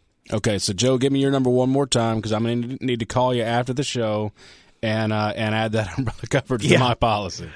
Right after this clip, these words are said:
Speaker 2: At seven oh four, seven seven zero, eight three two four.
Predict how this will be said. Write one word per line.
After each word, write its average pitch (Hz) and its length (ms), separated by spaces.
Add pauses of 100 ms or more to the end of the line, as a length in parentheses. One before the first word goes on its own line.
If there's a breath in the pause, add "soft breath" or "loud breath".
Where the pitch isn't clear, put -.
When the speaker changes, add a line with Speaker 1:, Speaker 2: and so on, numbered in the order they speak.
Speaker 2:
At 123 200
seven 147 340
oh 147 120
four, 151 340
seven 143 360
seven 127 340
zero, 135 380
eight 135 280
three 135 240
two 135 240
four. 82 360